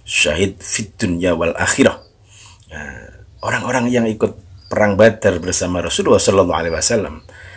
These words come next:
tidak diragukan lagi kesolehannya. Dan kita bertawasul dengan solehin, ini sangat dianjurkan. Nah, kenapa? Karena idza dzukira sholihu tanazzalatir rahmat. Apabila disebut orang yang soleh, disebut saja,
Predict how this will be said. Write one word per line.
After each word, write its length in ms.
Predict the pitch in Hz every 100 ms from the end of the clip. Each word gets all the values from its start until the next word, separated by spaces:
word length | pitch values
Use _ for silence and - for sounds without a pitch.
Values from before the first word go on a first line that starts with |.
| - - - -
tidak 540 | - - - - -
diragukan 580 | 110 110 104 101 92 107
lagi 300 | 117 117 104 -
kesolehannya. 800 | 110 - 156 139 - - - - - - - - -
Dan 140 | - 220
kita 240 | 269 196
bertawasul 640 | - 127 143 156 156 170 120
dengan 160 | 123
solehin, 800 | 120 - 131 127 110 196 170 117
ini 300 | 107 123 90
sangat 480 | - - 131 143 -
dianjurkan. 680 | 85 147 120 226 - - 220 - - - - - - -
Nah, 320 | 95 98 104
kenapa? 480 | - 165 240 - 123
Karena 320 | - 110 123
idza 400 | 120 120 113 113
dzukira 400 | 107 110 117 113
sholihu 640 | - 120 120 143 226 254 -
tanazzalatir 720 | 98 104 123 107 139 147 175
rahmat. 420 | 185 - 104 - - - - - - - - -
Apabila 400 | 87 87 95 101
disebut 640 | 95 95 - 170 - 143 -
orang 280 | 101 98
yang 80 | 95
soleh, 400 | - 123 95 92
disebut 440 | 98 - 92 - 262
saja, 480 | 107 87 104 214